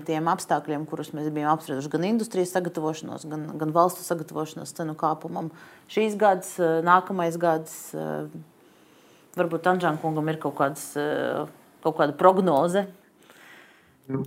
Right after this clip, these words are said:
Speaker 2: jā, nu, tas noteikti nebūs šis gads, un tas nebūs nākamais gads. Tie varētu būt vairāki gadi. Ja minēja divi, trīs, četri, tas droši vien būtu minimums,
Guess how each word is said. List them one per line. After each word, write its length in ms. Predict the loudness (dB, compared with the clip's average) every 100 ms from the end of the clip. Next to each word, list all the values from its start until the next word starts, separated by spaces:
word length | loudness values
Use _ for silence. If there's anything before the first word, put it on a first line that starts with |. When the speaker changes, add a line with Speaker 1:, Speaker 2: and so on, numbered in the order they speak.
| 2
Speaker 2:
jā, 140 | 4
nu, 140 | 4 4
tas 160 | 4 4
noteikti 400 | 4 4 4 4
nebūs 240 | 4 4
šis 240 | 4 4 4
gads, 260 | 4 2 0
un 120 | 0
tas 100 | 0
nebūs 300 | 0 2 2
nākamais 460 | 2 2 0 -2 -2
gads. 240 | -2 -2 0
Tie 120 | 2
varētu 300 | 2 0 0
būt 160 | 0 4
vairāki 560 | 4 4 2 0 -2 -2 -6 -2 2
gadi. 320 | 2 0 -6 -8 -16 -12 -2
Ja 80 | 4
minēja 320 | 4 4 4
divi, 240 | 6 6 6
trīs, 240 | 4 4
četri, 320 | 4 2 2 -2
tas 100 | -2
droši 240 | 0 2 2
vien 80 |
būtu 240 | 2 4 4
minimums, 400 | 4 4 0